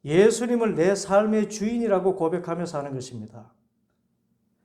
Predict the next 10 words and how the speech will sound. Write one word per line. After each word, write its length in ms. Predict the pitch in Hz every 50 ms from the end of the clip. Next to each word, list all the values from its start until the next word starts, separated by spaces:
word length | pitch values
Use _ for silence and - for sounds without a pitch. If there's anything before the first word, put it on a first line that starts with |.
| _ _
오늘 260 | - 202 208 196 180
본문은 720 | 170 175 180 185 190 190 185 180 165 156 147 135 135 135
예수님께서 800 | 143 160 170 165 202 196 180 175 175 170 156 160 - 160 147 139 123
십자가에 500 | - - 208 196 - 202 190 180 175 165
못 240 | 156 151 151 151 151
박혀 280 | 170 156 156 - 156
죽으시기 480 | 147 - 185 175 156 139 - 156 139 131
전에 500 | 127 151 147 135 120 117 127 151 185 208 - _ _ _ _ _ _ _ _ _ _ _ -
예루살렘 680 | 135 143 151 165 180 170 185 180 185 190 190 190 180 175
성전에서 1040 | - - 170 160 180 185 180 185 175 160 151 147 - 151 139 135 120 110 - -